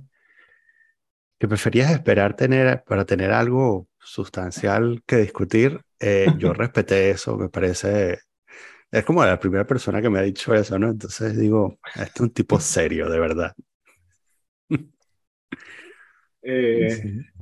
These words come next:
Speaker 2: es que, no, en esa época,
Speaker 1: Ujú.
Speaker 2: o sea, hubo un momento en el que yo estaba grabando el podcast seguido,
Speaker 1: Mm.
Speaker 2: lo hacía cada dos semanas, algo así,
Speaker 1: Ujú.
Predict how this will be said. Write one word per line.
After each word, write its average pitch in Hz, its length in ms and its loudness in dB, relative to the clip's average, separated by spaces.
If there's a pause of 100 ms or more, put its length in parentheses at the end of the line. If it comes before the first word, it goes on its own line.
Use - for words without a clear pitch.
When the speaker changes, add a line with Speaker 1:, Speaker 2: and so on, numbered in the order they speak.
(220)
Speaker 2:
es 139 160 -2
que, 202 240 2
no, 151 240 6
en 151 80 6
esa 160 320 6
época, 170 680 2 (200)
Speaker 1:
Ujú. 131 320 -2 (560)
Speaker 2:
o 131 100 0
sea, 151 220 6
hubo 139 80 6
un 151 80 8
momento 180 260 4
en 185 60 2
el 175 60 0
que 139 100 0
yo 135 100 0
estaba 151 260 -2
grabando 131 300 0
el 143 100 -4
podcast 147 540 -2
seguido, 110 600 -4 (400)
Speaker 1:
Mm. 123 180 0
Speaker 2:
lo 113 80 2
hacía 113 800 0
cada 120 260 0
dos 120 180 0
semanas, 123 460 0
algo 107 180 -4
así, 123 420 -2 (320)
Speaker 1:
Ujú. 110 280 -6